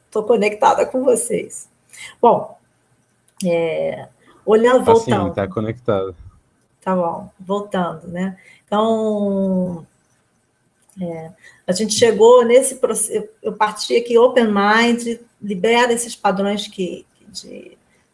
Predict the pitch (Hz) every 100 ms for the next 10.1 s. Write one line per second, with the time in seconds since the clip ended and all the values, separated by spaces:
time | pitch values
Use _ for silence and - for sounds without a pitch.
0 | - 180 190 185 202 202 196 - - 196
1 | 190 185 - 208 202 214 202 190 185 196
2 | 214 220 202 190 190 196 190 180 185 208
3 | 220 226 - 311 294 240 214 202 214 -
4 | 202 202 190 190 202 220 220 220 - 220
5 | _ _ _ - 247 294 294 226 185 196
6 | 202 208 214 214 214 269 - 202 220 254
7 | 226 - 196 196 185 - 233 226 220 214
8 | 214 202 220 214 208 - 202 196 _ _
9 | _ _ 220 208 233 247 254 214 202 202
10 | -